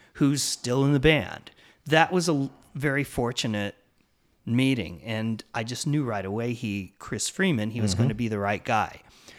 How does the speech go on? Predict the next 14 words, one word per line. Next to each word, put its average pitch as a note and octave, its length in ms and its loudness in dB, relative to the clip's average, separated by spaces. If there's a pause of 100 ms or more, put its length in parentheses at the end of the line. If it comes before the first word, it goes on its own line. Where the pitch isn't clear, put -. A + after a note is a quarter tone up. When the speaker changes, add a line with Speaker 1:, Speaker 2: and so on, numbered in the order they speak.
(180)
Speaker 1:
But C3 240 4
we D3 220 2
had C3 400 -2 (160)
so - 460 0
much C#3+ 240 0
trouble A#2 280 -2
finding G#2+ 420 0
a F#2+ 40 -2
drummer G#2 500 -4 (300)
of A#2+ 160 -10
any C3 220 -2
sort, - 420 -6
straight, A2+ 420 -4
gay, G2 540 -6